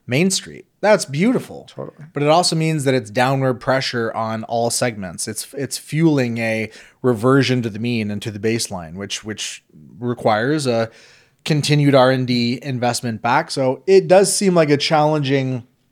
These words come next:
Speaker 1: circumstance. And obviously, let's be real, there's some level of bias here. I'm
Speaker 2: Sure.
Speaker 1: selling a solution where I'm hell-bent on equipping small businesses to harvest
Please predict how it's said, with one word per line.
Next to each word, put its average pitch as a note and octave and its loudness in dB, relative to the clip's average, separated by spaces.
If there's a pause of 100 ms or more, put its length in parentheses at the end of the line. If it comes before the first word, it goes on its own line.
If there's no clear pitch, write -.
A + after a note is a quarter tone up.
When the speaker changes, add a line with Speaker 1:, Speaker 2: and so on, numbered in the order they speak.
(520)
Speaker 1:
circumstance. D#3+ 2
And C#3 2
obviously, C3 2 (340)
let's D#3 4
be D3+ 0
real, C3+ 6
there's C3+ -4
some C#3 2
level B2+ 2
of A#2 -2
bias A#2+ 2
here. A#2 -4 (220)
I'm C3 2
Speaker 2:
Sure. C3+ 2
Speaker 1:
selling D#3+ 6
a D3 0
solution C#3 2 (200)
where C#3+ 6
I'm C#3 4
hell-bent C#3+ 2
on C#3 -2
equipping B2+ 0 (180)
small C#3 4
businesses B2 0
to B2+ -4
harvest C3 2